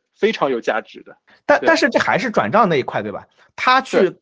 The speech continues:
Speaker 2: 跟商家消费还是拿那个卡本身去消费，
Speaker 1: 对，对，他，
Speaker 2: 对不对？
Speaker 1: 对，对，对，对，这只是转账这一部分。然后商家消费呢，还是刷卡这个东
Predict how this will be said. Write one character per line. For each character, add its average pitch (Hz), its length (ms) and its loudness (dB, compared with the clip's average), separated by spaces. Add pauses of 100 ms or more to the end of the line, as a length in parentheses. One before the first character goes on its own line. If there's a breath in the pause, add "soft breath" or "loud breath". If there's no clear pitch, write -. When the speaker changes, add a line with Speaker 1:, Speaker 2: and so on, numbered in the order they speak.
(120)
Speaker 2:
跟 247 100 0
商 240 160 2
家 247 80 0
消 240 160 2
费 247 120 0
还 165 160 -2
是 170 140 -12
拿 147 140 0
那 196 100 -2
个 208 100 -4
卡 - 220 -8
本 - 160 -8
身 214 160 8
去 - 0 -
消 160 120 6
费， - 0 -
Speaker 1:
对， 110 60 2
对， - 60 -12
他， - 100 -12
Speaker 2:
对 - 140 -18
不 95 60 -20
对？ 156 120 2
Speaker 1:
对， 151 100 4
对， 131 160 -2
对， 110 120 -6
对， 151 120 -14
这 202 140 -6
只 127 120 -10
是 143 100 -8
转 110 200 -4
账 123 200 -4
这 110 60 -6
一 98 60 -10
部 107 160 -14
分。 104 160 -16
然 117 160 -4
后 123 400 -4
商 151 180 -6
家 156 100 0
消 165 200 0
费 151 160 -4
呢， 123 120 -4
还 104 200 -12
是 127 140 -10
刷 - 340 -8
卡 - 240 -16
这 - 80 -20
个 - 60 -20
东 - 140 -20